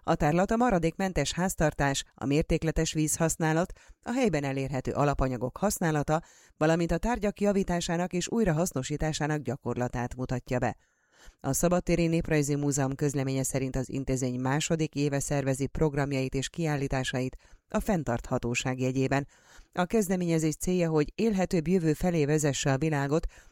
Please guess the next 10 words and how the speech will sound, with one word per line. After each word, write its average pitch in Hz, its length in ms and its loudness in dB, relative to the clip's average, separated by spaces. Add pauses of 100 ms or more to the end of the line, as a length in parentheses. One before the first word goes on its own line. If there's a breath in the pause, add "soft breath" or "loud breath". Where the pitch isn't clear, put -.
ahol 180 220 2
a 180 80 2
társadalmi 151 600 0
egyenlőtlenség 127 840 -4
és 107 120 -6
integráció, 135 840 -2 (320 soft breath)
az 135 220 -4
igazságos 165 600 0
gazdasági 135 580 0
fejlődés 156 640 2